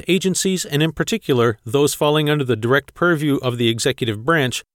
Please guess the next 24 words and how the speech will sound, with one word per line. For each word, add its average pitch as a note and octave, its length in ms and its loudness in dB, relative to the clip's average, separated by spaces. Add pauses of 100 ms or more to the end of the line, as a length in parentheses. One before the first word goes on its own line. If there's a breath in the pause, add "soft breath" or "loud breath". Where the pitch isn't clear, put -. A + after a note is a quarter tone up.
(140)
are C3 120 0
going D3 240 0
to A2 80 0
great D#3+ 340 0
lengths D3+ 380 -2
to - 160 -2
scrub B2 500 0
references C3+ 600 0
to C#3 100 0
the B2 80 0
religious C#3+ 580 0
angles D#3+ 480 0
of F3+ 160 0
these F#3+ 260 -2
threats C#3 320 0
and C3 160 -4
attacks. C3 540 -2 (400)
Foreign B2+ 320 0
press C3+ 300 0
outlets D3+ 440 0
are C3+ 120 0
far C#3+ 260 2
less C3 260 2
fearful. B2+ 460 -2